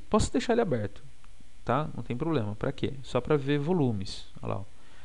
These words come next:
Nesse meu projetinho aqui, eu não tenho seções, nada, mas eu tenho os volumes aqui por triângulo, que está falando que eu, eu estou, tá sobrando terra, né? Dezoito mil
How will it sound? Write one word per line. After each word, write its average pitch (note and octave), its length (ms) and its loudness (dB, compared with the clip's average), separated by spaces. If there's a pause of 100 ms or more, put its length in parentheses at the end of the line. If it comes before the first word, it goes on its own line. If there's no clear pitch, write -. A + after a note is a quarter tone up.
(220)
Nesse A#2+ 240 2
meu B2+ 100 6
projetinho A2+ 480 2
aqui, D3 360 0
eu B2+ 80 0
não A2+ 100 -2
tenho G#2+ 440 -2
seções, C3+ 560 -2
nada, B2 240 0
mas D#3 160 0
eu D#3 80 0
tenho D3+ 200 0
os C#3+ 40 0
volumes B2+ 320 2
aqui A#2+ 200 -2
por B2+ 160 0
triângulo, C#3 500 2 (720)
que - 80 -4
está C#3 240 8
falando D3+ 500 2
que D3 340 0
eu, C#3+ 140 4 (320)
eu C3+ 160 2
estou, D3 560 2 (160)
tá C3 100 -2
sobrando D#3 440 6
terra, G#2 280 0
né? C3 180 -2 (120)
Dezoito C#3 760 2 (400)
mil B2+ 540 0